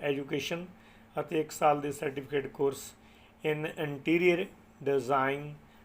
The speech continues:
and decoration ਵਿੱਚ ਭਾਗ ਲੈ ਸਕਦੇ ਹਨ। ਇਸ ਸੰਬੰਧੀ ਕਿਸੇ ਹੋਰ ਜਾਣਕਾਰੀ ਲਈ ਰਜਿਸਟਰਾਰ ਦਫ਼ਤਰ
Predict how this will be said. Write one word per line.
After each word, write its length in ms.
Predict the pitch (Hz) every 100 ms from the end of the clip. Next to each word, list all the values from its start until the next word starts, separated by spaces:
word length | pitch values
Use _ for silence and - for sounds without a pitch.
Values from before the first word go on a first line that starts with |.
| -
and 340 | 139 139 139 147 - 135
decoration 840 | 135 139 165 147 139 - 156 147 151 - - - - - - -
ਵਿੱਚ 440 | 147 - 151 143 -
ਭਾਗ 220 | 143 135
ਲੈ 140 | 123
ਸਕਦੇ 360 | 123 143 135 156
ਹਨ। 200 | 147 147 - - - - - -
ਇਸ 160 | 160
ਸੰਬੰਧੀ 400 | - 170 165 170
ਕਿਸੇ 420 | 165 - 180 - 165
ਹੋਰ 280 | 151 160
ਜਾਣਕਾਰੀ 440 | 156 143 139 139 127
ਲਈ 260 | 135 151 - - - - - - 160
ਰਜਿਸਟਰਾਰ 680 | 143 147 147 - 160 151
ਦਫ਼ਤਰ 440 | 139 131 - 147